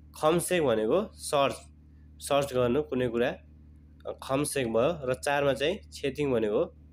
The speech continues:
चेटिङ। यो के हो त? अ, फोनको चित्र भएको हुनाले यसको सही उत्तर भयो अप्सन नम्बर दुईको छनुवा। अब यहाँ पनि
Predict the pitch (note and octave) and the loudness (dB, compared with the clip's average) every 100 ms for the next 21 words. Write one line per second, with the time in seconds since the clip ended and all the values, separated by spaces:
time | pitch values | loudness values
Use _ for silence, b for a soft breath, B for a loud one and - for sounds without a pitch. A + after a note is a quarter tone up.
0 | - B2+ A2+ A2 A2+ C#3 E3+ C#3+ D#3 A#3+ | -8 -6 -6 -4 -4 -2 0 2 2 -2
1 | b b b b b - A2+ A2 - D3+ | b b b b b -4 -2 -2 -2 2
2 | E3 E3+ E3 D#3 D3+ A2+ G#2+ A2+ A2 B2+ | 4 2 -2 0 2 2 2 2 2 0
3 | D#3 - C#3 - C#3+ - D#3 C#3+ C3 A2+ | -2 0 -2 0 -4 0 0 0 0 2
4 | A2+ D3+ - A#2 - A#2+ A#2 C3 E3 - | 4 2 0 -4 -2 0 2 2 0 -10
5 | A2+ A#2 A#2+ A#2+ F3 - - - - C#3+ | -6 0 2 2 0 -4 -18 -18 -6 0
6 | C3+ G#2 E2+ - - - - - - B | 4 2 0 -6 -20 -20 -20 -20 -20 B
7 | B B B B B B - - C3 C#3+ | B B B B B B -20 -6 0 4
8 | D#3 D#3+ E3+ | 4 4 4